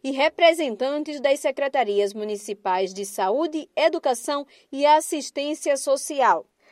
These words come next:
A juíza Fátima Pirauá, que está à frente da coordenadoria, iniciará as discussões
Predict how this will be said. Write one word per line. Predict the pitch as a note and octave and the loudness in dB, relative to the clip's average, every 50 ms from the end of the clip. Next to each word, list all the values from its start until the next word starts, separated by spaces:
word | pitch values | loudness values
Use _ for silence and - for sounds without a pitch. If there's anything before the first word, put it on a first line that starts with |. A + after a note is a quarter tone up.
| _ _ _ | _ _ _
A | - G#3+ G#3+ | 2 2 2
juíza | F#3+ A3+ A3+ A3 A3 G#3 A3+ G#3+ | 2 0 0 0 2 2 2 2
Fátima | G#3 - A3+ A3 G#3+ - A#3+ A#3 A3 | 2 2 0 0 2 0 -2 -2 0
Pirauá, | - D4 D4+ C#4+ A#3 G3 G3 G#3 A#3+ C4 | 2 4 6 6 6 6 6 6 6 4
que | B3 C4 B3 | 2 -2 -8
está | A3+ - - C4+ C4 | -6 0 2 2 2
à | B3+ | 2
frente | B3 - - C#4 D4+ E4 F4 E4 | 0 0 -2 0 0 0 0 2
da | C#4 C4+ B3 | 2 2 2
coordenadoria, | - C#4 C#4 D4+ C4 C4 B3+ A#3 A3 G3+ F#3 F3 F3 F3+ F#3 F3+ F#3+ G3+ - | 2 2 2 2 2 2 0 0 0 0 0 0 -2 -2 0 0 0 0 -2
iniciará | - A3+ A3+ A#3+ B3 A#3 - D#4 D4+ C#4 A#3 A#3+ B3 C4 | -4 -6 -4 -4 -4 -2 2 4 6 6 8 6 6 6
as | C4+ C4+ | 4 2
discussões | B3+ D4+ D4+ - - F4+ F#4+ - - C#4 B3+ A#3+ - E3+ - - | -2 -6 -6 -4 -4 -6 -4 -4 -2 -2 -2 -2 -4 -6 -8 -14